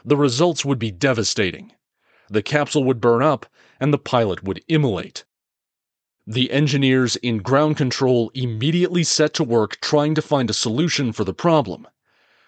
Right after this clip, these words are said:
Of course, there was no way to definitively determine what had gone wrong, if anything had at all. But it appeared to the ground team that the metal straps which held the retro pack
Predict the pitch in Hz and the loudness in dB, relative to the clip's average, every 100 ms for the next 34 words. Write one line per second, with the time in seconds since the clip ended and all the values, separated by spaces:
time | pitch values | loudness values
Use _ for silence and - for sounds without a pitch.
0 | _ - 95 - 147 131 117 - - 120 | _ -8 -6 -2 2 2 2 -2 -2 0
1 | 117 101 113 151 139 117 101 101 120 113 | 0 0 2 2 4 2 2 0 -2 -2
2 | - - 147 156 139 151 139 117 - 170 | -2 0 2 2 2 0 -2 -4 -2 0
3 | 156 131 104 92 117 120 110 95 82 131 | 0 0 -2 -2 -2 -2 -2 -2 0 2
4 | 156 127 101 - - _ - 139 - - | 2 2 -2 -6 -20 _ -2 -2 -2 0
5 | 147 160 139 120 104 104 95 92 127 110 | 2 2 0 -2 0 0 0 2 2 2
6 | - _ _ _ _ _ - - - 135 | -4 _ _ _ _ _ -20 -20 -2 2
7 | 143 139 - 185 214 175 147 120 135 175 | 2 2 0 -2 0 0 -2 0 0 0
8 | 170 - 95 80 78 _ - - 123 123 | 0 -2 -4 -6 -14 _ -20 -8 -2 0
9 | 107 131 196 185 - - 185 151 - - | 0 2 0 0 -4 -2 0 0 -2 -4
10 | 123 123 - 160 151 117 95 165 - 151 | -2 -2 0 0 0 0 0 0 0 0
11 | 113 120 107 | 0 0 0